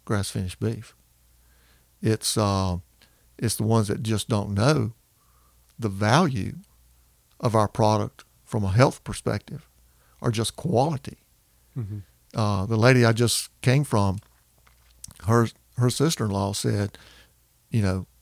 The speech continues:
Speaker 1: after trying our product, that she can't eat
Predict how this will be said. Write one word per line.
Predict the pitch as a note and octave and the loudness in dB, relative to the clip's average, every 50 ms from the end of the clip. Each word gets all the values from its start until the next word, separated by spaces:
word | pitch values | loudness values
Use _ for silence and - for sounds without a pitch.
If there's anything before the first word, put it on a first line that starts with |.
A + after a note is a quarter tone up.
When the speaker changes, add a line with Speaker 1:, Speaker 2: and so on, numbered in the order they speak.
| _ - | _ -4
Speaker 1:
after | A#2 A2 - - A2+ G#2 G#2 - G3+ - - | -2 -2 0 -2 -2 -4 -4 -8 -12 -10 -4
trying | - - A2 A2 G#2+ G#2+ | -2 0 2 2 2 2
our | G#2 G2+ F#2+ | 0 -2 0
product, | - A2+ A#2 C#3 D3+ A#2+ A2 - _ | 0 2 2 2 2 0 -2 -6 _
that | - G#2 - - _ _ _ _ _ _ _ _ _ _ _ | -6 -8 -8 -8 _ _ _ _ _ _ _ _ _ _ _
she | - - - | -14 -12 -10
can't | C3+ - B2+ A2+ G#2+ | -4 0 0 2 2
eat | A2 A#2 - | 2 0 -2